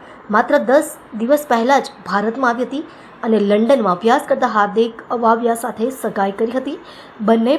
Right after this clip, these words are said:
પાછા લંડન જવા રવાના થયા ત્યારે આ દુર્ઘટના બની હતી. હાલ અધિકૃત યાદીની આતુરતાથી સૌને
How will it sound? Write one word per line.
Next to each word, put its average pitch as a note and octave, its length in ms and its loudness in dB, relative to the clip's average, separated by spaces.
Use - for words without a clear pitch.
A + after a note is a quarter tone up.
પાછા B3 300 2
લંડન G#3 480 2
જવા A3+ 240 4
રવાના G3+ 380 0
થયા A3+ 200 0
ત્યારે A#3+ 220 4
આ A#3+ 60 4
દુર્ઘટના A3 480 -2
બની C4+ 180 0
હતી. D4 180 -4
હાલ G#3 180 0
અધિકૃત C4+ 460 -4
યાદીની A#3+ 520 0
આતુરતાથી B3 640 0
સૌને A#3+ 420 -2